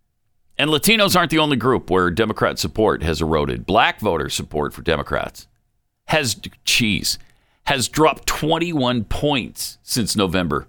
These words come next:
while their support for Republicans has risen fifteen points. That's, it's risen fifteen points? When was the last time Republicans got fifteen percent of black vote?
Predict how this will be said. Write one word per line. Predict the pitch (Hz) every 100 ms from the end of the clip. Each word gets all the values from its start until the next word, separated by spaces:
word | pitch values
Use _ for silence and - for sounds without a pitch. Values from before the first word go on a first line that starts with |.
| -
while | 95 104
their | 95 104
support | 98 - 131 147 -
for | 113
Republicans | 92 - 143 139 117 95 - - - - _ _
has | 151 127
risen | 139 143 156
fifteen | 139 185 - - 180 107
points. | 78 - 57 - - - _ _ _ _ _
That's, | - 480 - - - - -
it's | 226
risen | 160 127 139 151 220 214
fifteen | 269 - 240 247
points? | 220 226 285 294 - - - -
When | 233 254
was | 233
the | 208
last | 208 196
time | 214 175
Republicans | 180 185 170 180 185 170
got | - 165
fifteen | - 185 - 175
percent | 151 147 165
of | 117
black | 110 127 -
vote? | 76 64